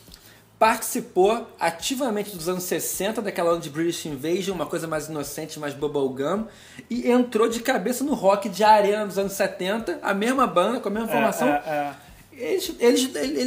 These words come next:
Speaker 1: eles ditaram a tônica do rock and roll, assim, desde o começo até o fim. Virou uma banda de rock and roll clássica, como Led Zeppelin, ao passo que antes eles eram uma banda como os Beatles, digamos assim. Não é qualquer banda que consegue fazer uma transição desse tipo, não. É louvável.
Speaker 2: Não, e uma coisa assim, eu assisti aquele show,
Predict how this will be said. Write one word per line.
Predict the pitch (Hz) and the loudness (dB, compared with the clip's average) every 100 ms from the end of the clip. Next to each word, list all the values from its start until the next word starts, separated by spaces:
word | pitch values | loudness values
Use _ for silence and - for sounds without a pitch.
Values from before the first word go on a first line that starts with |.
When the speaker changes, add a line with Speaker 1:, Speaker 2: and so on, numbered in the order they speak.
| 254 | 0
Speaker 1:
eles | 220 | -2
ditaram | 214 269 - 226 247 | 0 0 4 4 2
a | |
tônica | 240 214 208 180 143 | 2 4 4 0 -2
do | 143 | 0
rock | 151 160 | 0 0
and | 147 | -4
roll, | 147 151 | -4 -4
assim, | 143 160 147 | -6 -8 -6
desde | 180 208 240 | -4 -4 -6
o | |
começo | 262 180 202 214 | -4 -4 -4 -4
até | - - | -6 -6
o | 302 | -6
fim. | - 196 220 170 117 - - - _ _ - - - | -8 -4 -2 -2 -6 -16 -20 -20 _ _ -20 -20 -10
Virou | 131 165 | -2 2
uma | 202 | 4
banda | 190 208 | 4 2
de | 202 | 2
rock | 214 214 | 2 2
and | |
roll | 214 240 | 0 4
clássica, | 202 196 - | 6 6 4
como | 208 196 | 0 4
Led | 190 185 | 4 2
Zeppelin, | 143 160 190 220 | 0 -2 -2 -4
ao | 233 | 0
passo | 202 202 | 0 0
que | |
antes | 202 208 | -2 -2
eles | 196 | -4
eram | 196 | -2
uma | 175 | -2
banda | 190 | -2
como | 185 214 | -4 -4
os | 160 | -6
Beatles, | 127 185 180 135 123 | -6 -6 -2 -2 -2
digamos | 123 135 127 | -4 -6 -6
assim. | 123 - 127 113 - - - - - - | -8 -6 -6 -6 -10 -20 -20 -20 -20 -12
Não | 147 196 | 0 0
é | |
qualquer | 240 277 | 2 -2
banda | 196 185 | 2 2
que | 180 | 0
consegue | 165 160 | -6 -6
fazer | 151 | -4
uma | 147 | -4
transição | 151 135 120 135 | -4 -6 -6 -6
desse | 131 - | -8 -8
tipo, | - 139 123 | -12 -10 -8
não. | 117 110 | -8 -6
É | 113 147 | -6 -6
louvável. | 170 214 165 254 254 | -6 -6 0 4 6
Speaker 2:
Não, | 202 | 4
e | 202 | 2
uma | 220 226 - | 2 2 0
coisa | 202 202 180 | 2 2 2
assim, | 160 - 190 202 165 147 | -2 -2 -4 -2 -4 -4
eu | 160 156 151 147 | -2 -2 0 2
assisti | 160 160 - | 2 0 -4
aquele | 160 156 139 | -4 -4 -8
show, | 135 - 160 160 139 | -8 -4 -2 0 -2